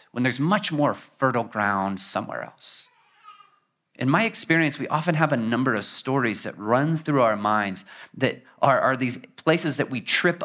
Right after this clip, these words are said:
up on when we think about missions. We have all of these reasons why we shouldn't engage it, or why if we do, it's not gonna work out anyway.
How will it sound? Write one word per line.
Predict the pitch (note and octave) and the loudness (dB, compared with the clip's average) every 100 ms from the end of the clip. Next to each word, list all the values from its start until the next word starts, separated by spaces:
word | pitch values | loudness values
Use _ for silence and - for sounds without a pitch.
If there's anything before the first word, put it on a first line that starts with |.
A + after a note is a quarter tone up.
| - | 2
up | B2+ - - | 2 0 -2
on | G#2 F#2+ F#2 | 0 0 -2
when | G2+ | -4
we | G2+ | -6
think | - B2+ A#2+ | -4 -4 -4
about | G2+ G2 E2 | -6 -6 -6
missions. | G2 F#2+ - - - - - _ _ _ _ _ _ _ _ _ _ _ | -8 -8 -10 -16 -18 -18 -20 _ _ _ _ _ _ _ _ _ _ _
We | C3+ | 0
have | C3+ C3 | 2 4
all | D#3+ | 4
of | F#3+ | 4
these | F3 B2 | 0 2
reasons | B2+ C#3+ C3 A#2+ | 2 2 0 0
why | A#2+ B2 | 2 2
we | A2+ G#2 | 0 0
shouldn't | - - E3 D#3 B2+ F#2+ - _ | 0 2 2 2 0 -4 -14 _
engage | G#2+ G2+ G#2 G#2 G2+ | -12 -8 -4 -4 -4
it, | G2 - | -6 2
or | D3 | 4
why | D3 D3 | 4 2
if | C3+ B2+ | 0 -4
we | |
do, | A2 A#2 D#3+ D#3 A#2+ - - - - | -6 0 4 4 2 -6 -14 -12 -8
it's | - | 0
not | B2 A#2 | 2 2
gonna | A2 | -4
work | G2+ G#2+ G#2+ | -2 -2 0
out | G#2+ F#2+ - | 0 0 -2
anyway. | A#2+ A#2 G2+ - F#2+ - | -6 -6 -6 -10 -14 -16